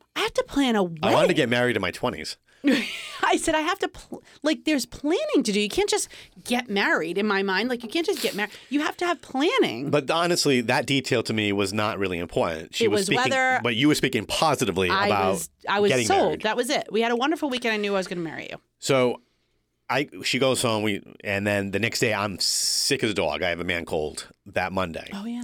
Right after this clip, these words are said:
Speaker 2: And there was a snowstorm too, I believe.
Speaker 1: That's right.
Speaker 2: So anyways, it was a crazy week. So I, I was sick
Speaker 1: There
Speaker 2: on
Speaker 1: was a
Speaker 2: Monday,
Speaker 1: snowstorm.
Speaker 2: cold. It was just, like, the follow-up of the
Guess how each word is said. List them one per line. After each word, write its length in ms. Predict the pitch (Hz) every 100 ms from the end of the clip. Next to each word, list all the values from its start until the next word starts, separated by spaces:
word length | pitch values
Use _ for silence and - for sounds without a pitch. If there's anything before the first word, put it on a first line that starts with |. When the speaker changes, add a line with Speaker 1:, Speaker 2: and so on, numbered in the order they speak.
| 185
Speaker 2:
And 80 | 120
there 60 | 113
was 80 |
a 40 | 104
snowstorm 600 | - 175 185 - 92 82
too, 180 | - 98
I 80 |
believe. 280 | 78 78 71
Speaker 1:
That's 160 | - -
right. 420 | 170 220 277 - _ - - - - - _ _ -
Speaker 2:
So 100 | 143
anyways, 280 | 107 80
it 60 | 95
was 120 | 101
a 40 | 107
crazy 420 | 139 131 120 107
week. 300 | 98 92 -
So 100 | 101
I, 60 | 110 110
I 40 |
was 140 | 147 -
sick 340 | - 117 85
Speaker 1:
There 100 | -
Speaker 2:
on 20 |
Speaker 1:
was 80 | 107
a 40 | 104
Speaker 2:
Monday, 360 | 104 92 85
Speaker 1:
snowstorm. 180 | 85 151
Speaker 2:
cold. 300 | 156 123 87
It 20 |
was 120 | 107 123
just, 120 | 110
like, 140 | 92
the 80 | 87
follow-up 460 | - 80 78 73 -
of 80 |
the 160 | 78